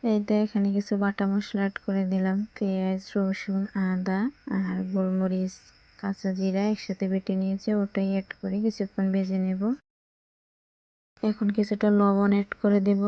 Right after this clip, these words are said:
লবণ না দিলে চারিদিকে ছিটে যায় মশলাটা। লবণ দিয়ে ভালো করে ভেজে নেব মশলাটা, যাতে কাঁচা গন্ধ না থাকে।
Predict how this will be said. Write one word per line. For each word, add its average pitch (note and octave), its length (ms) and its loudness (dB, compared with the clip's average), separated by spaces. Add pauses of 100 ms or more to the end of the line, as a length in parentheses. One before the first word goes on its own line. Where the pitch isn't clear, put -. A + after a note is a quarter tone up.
লবণ G3 400 0
না G3 100 2
দিলে F#3+ 280 0
চারিদিকে F#3+ 520 0
ছিটে G3 380 -2
যায় G3 180 0
মশলাটা। G3 600 -2 (920)
লবণ G3 360 2 (120)
দিয়ে G3 280 2
ভালো G3 360 2
করে G3 260 2
ভেজে F#3+ 320 2
নেব F#3+ 200 0 (100)
মশলাটা, G3+ 600 -2 (720)
যাতে F#3+ 240 -2
কাঁচা G3 400 0
গন্ধ F#3+ 320 0
না G3 160 2 (100)
থাকে। F#3+ 320 -6